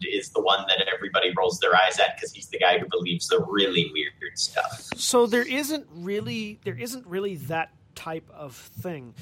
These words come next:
Speaker 2: Uh, as you start asking
Speaker 1: Okay.
Speaker 2: around, as you, as you ask around and you, you start observing, you, you, you come to re-, the realization that,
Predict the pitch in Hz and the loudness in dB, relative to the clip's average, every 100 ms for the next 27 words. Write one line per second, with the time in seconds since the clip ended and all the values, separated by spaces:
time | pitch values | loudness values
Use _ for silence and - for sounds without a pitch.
0 | - _ 185 185 202 208 196 180 196 202 | -20 _ -4 -2 0 0 -2 -2 0 4
1 | - - - 180 180 208 202 220 214 202 | 4 4 4 0 -4 -4 -6 -4 -6 -4
2 | 226 - 196 - 196 185 175 170 165 156 | -6 -4 -4 -4 -4 -2 -2 -6 -6 -8
3 | 147 170 151 135 151 147 151 143 143 147 | -4 -2 -4 -4 -6 -6 -8 -10 -10 -10
4 | 143 - 165 156 147 131 139 120 139 147 | -12 -12 -14 -12 -12 -12 -10 -8 -6 -4
5 | 127 143 143 147 143 | -4 -6 -8 -8 -6